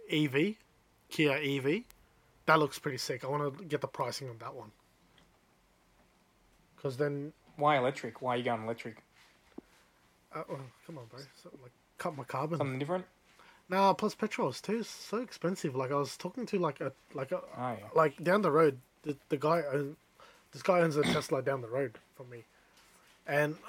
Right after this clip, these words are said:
Speaker 1: <clears throat> he used to, he used to have a A M G. So he used to have the, um, the V-, the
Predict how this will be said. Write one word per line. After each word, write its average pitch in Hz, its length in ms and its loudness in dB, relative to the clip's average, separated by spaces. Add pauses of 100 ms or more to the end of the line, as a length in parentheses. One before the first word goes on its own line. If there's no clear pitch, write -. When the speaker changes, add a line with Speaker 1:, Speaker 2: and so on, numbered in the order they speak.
Speaker 1:
<clears throat> 190 220 6 (580)
he 202 220 4
used 175 340 2
to, 160 180 2
he 170 260 0
used 180 160 0
to 165 60 2
have 151 120 0
a 147 180 0
A 143 180 4
M 135 160 -4
G. 135 240 -2 (920)
So 143 80 -2
he 147 60 4
used 156 140 0
to 165 60 0
have 147 100 0
the, 139 120 0 (160)
um, 127 540 -8
the 139 80 -12
V-, 151 200 -2 (100)
the 123 680 -6